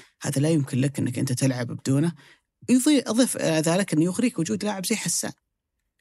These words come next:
يعني حسان والبليهي اثنين وقفوا ضد الأرجنتين في كأس العالم الماضي. ول-، وحسان لاعب إمكانياته عالية جدا، صح ما يلعب لما يكون كوليبالي والبليهي جاهزين، بس ككواليتي هو في ظني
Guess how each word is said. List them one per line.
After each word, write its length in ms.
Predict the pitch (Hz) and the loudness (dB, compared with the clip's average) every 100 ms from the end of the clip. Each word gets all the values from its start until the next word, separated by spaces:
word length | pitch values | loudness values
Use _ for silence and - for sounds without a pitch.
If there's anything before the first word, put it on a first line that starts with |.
| - | -4
يعني 160 | 120 | -2
حسان 400 | 120 143 - 226 | 0 0 0 2
والبليهي 520 | 165 147 170 143 131 - _ _ - | 2 2 2 2 0 -4 _ _ -4
اثنين 200 | 233 190 | 0 2
وقفوا 300 | 208 160 143 | 0 0 0
ضد 180 | 170 151 | 0 2
الأرجنتين 560 | 143 139 147 - 156 - _ _ _ _ _ | 0 0 -2 -2 -6 -8 _ _ _ _ _
في 80 | - | -4
كأس 220 | 180 - | -2 -2
العالم 280 | 151 170 131 | -2 0 2
الماضي. 380 | 139 156 - _ _ _ _ _ _ _ _ - | 0 -4 -10 _ _ _ _ _ _ _ _ 0
ول-، 180 | 147 | 0
وحسان 600 | 156 - 135 143 - 196 | 2 0 0 0 0 2
لاعب 340 | 156 165 139 135 | 2 2 0 -2
إمكانياته 640 | 135 - 147 156 175 139 | -4 0 2 4 2 0
عالية 300 | 123 147 139 131 | 0 0 0 0
جدا، 220 | 143 120 | -2 -2
صح 280 | - - 175 | -4 0 2
ما 100 | 175 | 2
يلعب 320 | 156 131 131 | 2 -2 0
لما 180 | 135 139 | 2 2
يكون 320 | 139 151 139 - - - - | 2 0 0 -4 -20 -20 -2
كوليبالي 500 | 135 139 156 147 135 | 2 4 4 2 2
والبليهي 400 | 131 135 147 135 | 2 2 2 2
جاهزين، 540 | 127 127 127 156 180 | 0 0 0 0 2
بس 280 | 160 - - _ _ - | 0 0 -4 _ _ -6
ككواليتي 640 | 139 135 160 202 196 254 - _ _ _ _ | -6 0 2 2 2 0 -2 _ _ _ _
هو 200 | 185 - | 2 2
في 140 | 147 | 2
ظني 440 | 156 208 160 139 | 0 4 4 4